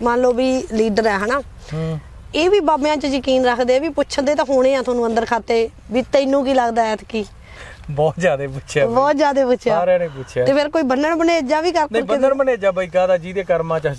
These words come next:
Speaker 2: ਲਿਖੀ ਸੀ ਜਿੱਤ, ਮੈਂ ਤਾਂ ਉਹਨੂੰ ਅੱਜ ਤੋਂ ਪਹਿਲਾਂ ਹੀ ਦੱਸਤੀ ਸੀ, ਅਗਸਤ ਮਹੀਨੇ 'ਚ ਹੀ।
Speaker 1: ਅੱਛਾ, ਡੈਂਪੀ ਨੂੰ।
Speaker 2: ਹਾਂ, ਆਪਣੇ ਘਰੇ ਆਇਆ ਸੀਗਾ ਡੈਂਪੀ।
Speaker 1: ਹਾਂ।
Speaker 2: ਤੇ ਉਦੋਂ ਉਹਨੇ ਚੋਣਾਂ ਦਾ, ਮੰਨ ਕੇ ਚੱਲੋ, ਕੰਪੇਨ ਸ਼ੁਰੂ ਕਰਨਾ ਸੀ।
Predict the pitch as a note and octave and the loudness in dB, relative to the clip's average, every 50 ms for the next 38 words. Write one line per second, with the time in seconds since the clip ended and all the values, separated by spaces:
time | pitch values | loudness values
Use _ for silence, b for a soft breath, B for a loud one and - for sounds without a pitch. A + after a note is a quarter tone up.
0 | - - - D3 C3+ C3+ C#3+ D#3 D#3+ B2+ E3 E3+ C#3 E3+ E3 C#3 D#3+ E3+ E3 - | -10 -16 -16 -14 -10 -6 -4 -4 -2 -2 -2 -2 -2 -2 -2 0 0 0 2 0
1 | F3 E3 E3 E3 E3 F3 F3+ F#3 F#3 F#3 F3+ F3+ F3 E3+ - - E3+ D#3 - E3+ | 0 0 0 0 2 2 2 0 0 0 0 0 0 0 -2 -4 -8 -2 0 0
2 | F3+ F3+ G3 G3+ F#3+ F#3+ E3 C#3+ - - C#3+ C3+ C3 C#3+ C#3 D3 C#3+ C#3 - - | 0 0 -2 -2 2 2 2 2 0 -4 -10 -10 -10 -4 0 0 0 0 0 -4
3 | - C#3+ D3 D#3+ D#3+ D3 C3+ B2 A2 - B2 D#3+ - - - - - - A#3 - | -6 -6 -6 -6 -6 -6 -6 -8 -8 -10 -12 -14 -14 -16 -18 -12 -10 -8 -4 -2
4 | - B3 G#3 F#3 - - - - A#3 A3+ A3+ A3+ A3+ - B3 A#3+ A3+ G3+ G3 F#3 | 0 0 0 -2 -4 -10 -10 -6 -2 0 0 0 0 0 0 0 0 -2 -4 -4
5 | A#2+ A#2+ A#2 A#2 A2+ A#2 - C3 C3 B2+ - - C#3 C3 A2+ G#2+ G#2 G2+ G2 G2+ | -6 -8 -10 -10 -12 -10 -8 -6 -6 -6 -6 -6 -8 -8 -8 -8 -10 -10 -12 -12
6 | G2+ - A#2+ B2 C3 A#2+ A#2+ A#2+ A#2 - - C3 D#3+ D#3+ - - - G3 F#3 E3+ | -12 -12 -10 -8 -8 -8 -6 -8 -10 -10 -10 -10 -12 -12 -10 -8 -6 -6 -6 -6
7 | D#3+ - - - - - - - - A#2+ A#2 A2+ A2+ A2+ A2+ A2+ - - - C#3+ | -8 -12 -18 -20 -20 -20 -18 -14 -12 -12 -10 -10 -10 -10 -12 -14 -14 -16 -12 -10
8 | D3+ D3+ D3 D3+ D#3 D#3 D3+ D3+ D#3 D#3 D#3+ - - - - D3+ D#3 D#3+ E3 D3+ | -8 -8 -6 -6 -6 -4 -4 -4 -6 -6 -8 -12 -14 -12 -8 -6 -4 -4 -4 -4
9 | - D#3 D3 D3 D3 D3+ D3+ D3+ D3+ D3+ D3+ D3+ D3 D#3 D3+ D3+ D3 D3 D3 C3+ | -4 -6 -4 -4 -4 -4 -4 -4 -4 -2 -2 0 0 0 0 0 -2 -4 -4 -6
10 | C3+ C#3+ C#3 D3+ C#3+ D3 D3+ C#3 - - C#3+ C#3 C3 D3 D3 C#3+ C#3+ C#3 - - | -8 -6 -6 -4 -4 -4 -6 -6 -6 -6 -6 -6 -6 -6 -6 -6 -6 -8 -8 -8
11 | D3 D#3+ E3 D#3 C#3+ A#2 F#2+ F#2+ G2 G2+ G2+ - A#2 | -8 -8 -6 -2 -2 -2 -2 -4 -8 -12 -12 -12 -14